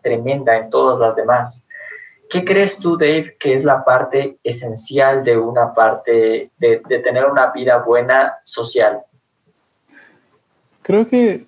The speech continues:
Speaker 2: hay que, hay que acordarse que somos, somos el fruto de, de, de nuestra, de nues-, de nuestro entorno.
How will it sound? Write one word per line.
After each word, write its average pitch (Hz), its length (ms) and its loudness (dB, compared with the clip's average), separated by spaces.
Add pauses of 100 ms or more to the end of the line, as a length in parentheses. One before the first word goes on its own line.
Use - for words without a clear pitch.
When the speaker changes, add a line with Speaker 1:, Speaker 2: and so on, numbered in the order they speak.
(1200)
Speaker 2:
hay 185 140 -2
que, 226 400 2
hay 165 120 0
que 226 140 -2
acordarse 165 520 0
que 143 100 -2
somos, 170 460 2
somos 220 440 2
el 180 100 0
fruto 185 500 0
de, 131 640 2 (880)
de, 147 640 4
de 135 220 0
nuestra, 139 800 0
de 139 360 -2
nues-, 135 280 -2 (380)
de 147 180 0
nuestro 160 280 2
entorno. 151 480 0